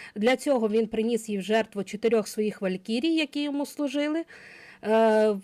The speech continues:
демониця на це погодилася, але вийшла одна загвоздка у них. Сама демониця не змогла вийти за території гробниці.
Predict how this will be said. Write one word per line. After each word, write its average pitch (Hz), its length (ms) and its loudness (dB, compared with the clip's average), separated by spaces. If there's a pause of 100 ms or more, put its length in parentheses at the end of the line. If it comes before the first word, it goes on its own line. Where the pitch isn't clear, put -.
(140)
демониця 269 640 0
на 220 140 0
це 233 220 0
погодилася, 254 920 2
але 233 320 4
вийшла 277 420 0
одна 240 460 2
загвоздка 226 680 0
у 185 120 -4
них. 180 300 -6 (320)
Сама 277 360 2
демониця 311 500 0
не 269 200 0
змогла 254 440 0
вийти 202 360 -2
за 220 180 2
території 196 600 0
гробниці. 190 680 0